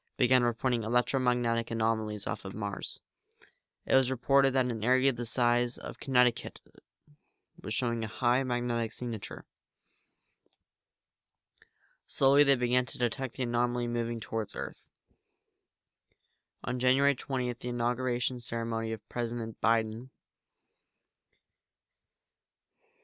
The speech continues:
the anomaly entered the Potomac River and killed Chief Justice Roberts, President Biden, and Vice President Harris, as well as the small inauguration crowd.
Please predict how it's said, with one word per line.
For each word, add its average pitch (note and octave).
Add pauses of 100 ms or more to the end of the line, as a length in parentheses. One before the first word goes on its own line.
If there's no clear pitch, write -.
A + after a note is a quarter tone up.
(2000)
the A#2+
anomaly C3
entered C3
the A#2+
Potomac C3
River A#2
and A2+
killed C3+
Chief B2+
Justice A#2+ (400)
Roberts, D3 (240)
President B2
Biden, C3+
and B2+
Vice B2
President A#2+
Harris, B2
as A2
well B2
as A#2
the A#2
small B2
inauguration A2
crowd. -